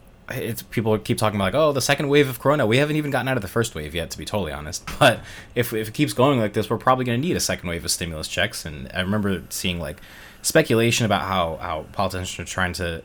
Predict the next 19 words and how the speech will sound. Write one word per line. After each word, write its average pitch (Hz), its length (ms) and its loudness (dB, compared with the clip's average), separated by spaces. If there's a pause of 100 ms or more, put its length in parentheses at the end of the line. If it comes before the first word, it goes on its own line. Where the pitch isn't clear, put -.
(140)
politicians 110 720 -2
are 90 120 -6
trying 95 380 0
to 85 340 -4
introduce, 92 480 -6
like, 82 160 -6
a, 76 320 -6
a 92 80 -8
vacation 139 640 -2
stimulus 160 720 -2 (360)
to, 107 100 -4
like, 85 360 0 (160)
you 95 80 -6
know, 80 140 -6 (100)
kickstart 90 500 -2 (380)
traveling 113 540 2
again 139 340 -2
and 76 140 -10
tourism. 123 520 2